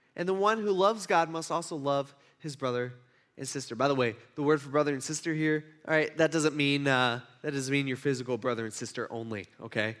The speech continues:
Some of you guys are like, "Oh, dang it." Like, sometimes, well, sometimes it's hard to love your brother and sister, right? But sometimes, you know, for, for half of you, it's like, that's like an easy thing. "Oh, well, I love my brother and sister, so I'm all good." No, no, no. This, what, what John means here is he means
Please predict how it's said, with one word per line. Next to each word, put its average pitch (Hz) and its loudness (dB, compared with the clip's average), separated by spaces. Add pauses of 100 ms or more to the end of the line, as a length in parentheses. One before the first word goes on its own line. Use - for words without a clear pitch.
(140)
Some - -10
of 117 -4
you 110 -2
guys 101 -4
are 104 -8
like, 101 -10
"Oh, - -14 (160)
dang - -20
it." 156 -20 (440)
Like, 113 -10 (220)
sometimes, 170 2
well, 117 -2
sometimes 117 -2
it's 101 -12
hard 113 0
to 117 -6
love 104 -6
your 104 -10
brother 107 -6
and 104 -12
sister, 110 -10 (240)
right? 120 2
But 113 -6
sometimes, 135 2
you 147 -2
know, 123 0
for, 311 -2
for 139 2
half 196 10
of 165 -6
you, 143 4
it's 151 2
like, 147 8
that's 165 4
like 139 4
an 135 0
easy 156 2
thing. 135 2
"Oh, 233 6
well, 196 8
I 220 8
love 240 4
my 190 2
brother 185 4
and 170 -2
sister, 190 -6
so 190 -2
I'm 190 2
all 180 2
good." 180 2
No, 185 4
no, 185 4
no. 180 6
This, 202 4 (240)
what, 196 4
what 190 6
John 190 6
means 196 0
here 160 2
is 143 2
he 180 -2
means 208 0